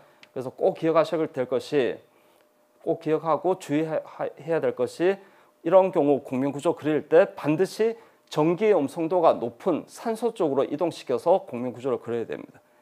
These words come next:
그리고 이런 공명 구조는 유기화학에서는 허용하는 공명 구조입니다. 옥텟을 만족하지는 않지만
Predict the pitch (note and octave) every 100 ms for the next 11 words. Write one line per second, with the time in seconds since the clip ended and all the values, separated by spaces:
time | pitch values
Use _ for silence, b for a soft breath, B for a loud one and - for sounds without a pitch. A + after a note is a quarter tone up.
0 | b b _ - A2+ C3+ C3+ D#3 D#3+ C#3+
1 | B2+ A#2+ A#2 A#2+ C#3+ G#3 G3+ b b A#2
2 | A2+ C#3+ E3 D#3 C3+ A#2 A#2+ D3+ G3 -
3 | E3 D#3 D#3 D#3 D3 G#2 A2 G#2 G#2+ F#2
4 | - - A#2 G3+ F#3 C3+ C#3 F3 E3 D#3
5 | D3 F#2+ A2 - C#3 F#3+